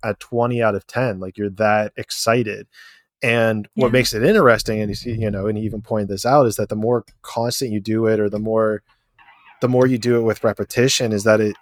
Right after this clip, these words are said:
Speaker 1: it actually elevates your baseline state. That you actually elevate your state above where it used to be. And the utility in that is that now you're able to, like, you know, if before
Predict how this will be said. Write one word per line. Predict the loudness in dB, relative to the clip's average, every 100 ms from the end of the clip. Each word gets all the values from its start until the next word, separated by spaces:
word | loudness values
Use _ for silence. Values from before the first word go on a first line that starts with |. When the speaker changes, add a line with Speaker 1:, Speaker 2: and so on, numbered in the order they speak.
| _ -2
Speaker 1:
it | 0
actually | 2 2 2 0 0
elevates | 2 2 4 0 -2 -6
your | -6
baseline | -4 -4 -4 -4 -4 -4
state. | -2 0 0 -2 _ _ _ _ _ -2
That | 2
you | 4
actually | 4 2 -4 0
elevate | 0 2 2 0
your | 0 -2
state | -2 0 0
above | -2 2 4 2 -2
where | -4 -4
it |
used | -6 -6 -6
to | -8
be. | -2 0 0 -4 -10 _ _ _ _ -4
And | -2 0 0
the |
utility | -2 -2 2 6 6 6
in | 4 2
that | 0 0
is | 0
that | 0 0
now | 0
you're | 2 2 0
able | 0 -2 -4
to, | -2 0
like, | 0 0 -6 -20 _ _ _ -8
you | -4
know, | -2 -4 -4
if | -2 -2 -6 -12
before | -8 0 4 6 6 4